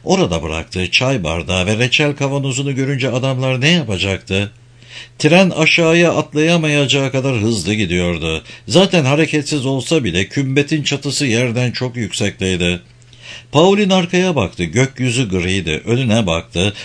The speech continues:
Alçalan bulutlar altında tren uzun siyah bir yılanı andırıyordu. İlerideki lokomotiften kıvılcımlar uçuşuyordu.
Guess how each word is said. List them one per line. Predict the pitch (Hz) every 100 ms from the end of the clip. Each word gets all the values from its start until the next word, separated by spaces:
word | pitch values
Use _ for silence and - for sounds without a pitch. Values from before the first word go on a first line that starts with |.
| - -
Alçalan | 139 147 143 147 160 143
bulutlar | 143 147 147 143
altında | 139 131 143 135 135
tren | 143 131 139 95
uzun | 131 117 143 120
siyah | - 131 143 139
bir | 139 120
yılanı | 104 127 107 120
andırıyordu. | 107 101 101 98 95 92 92 92 - - - - - - - - - - - - - - - -
İlerideki | 151 180 185 175 175 175
lokomotiften | 107 95 82 87 90 - 101
kıvılcımlar | 98 127 143 123 139 127 147
uçuşuyordu. | 151 92 101 - 90 82 80 80 78